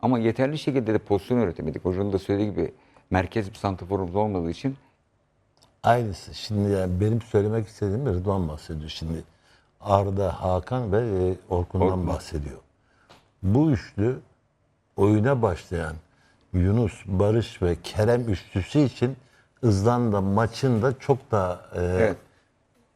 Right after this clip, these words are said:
Speaker 2: ciddi alanlar bulabilir, koşu alanları bulabilir. Dolayısıyla iç sahada oynadığım maçta maçı bitiren öndeki üçlü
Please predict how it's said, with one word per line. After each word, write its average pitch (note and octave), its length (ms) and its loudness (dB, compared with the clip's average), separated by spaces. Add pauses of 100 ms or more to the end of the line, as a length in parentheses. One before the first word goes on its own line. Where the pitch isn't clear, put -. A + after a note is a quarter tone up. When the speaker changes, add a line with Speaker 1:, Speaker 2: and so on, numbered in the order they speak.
(200)
Speaker 2:
ciddi G#2+ 400 6
alanlar A#2 540 4
bulabilir, C3 440 2
koşu - 340 2
alanları F#2+ 540 2
bulabilir. E2+ 420 -2
Dolayısıyla A2 600 2 (520)
iç D3+ 140 8
sahada A2 380 2
oynadığım G#2+ 380 4
maçta G2 380 0 (120)
maçı B2+ 280 2
bitiren G#2 400 2 (160)
öndeki G2+ 420 2
üçlü C3+ 480 0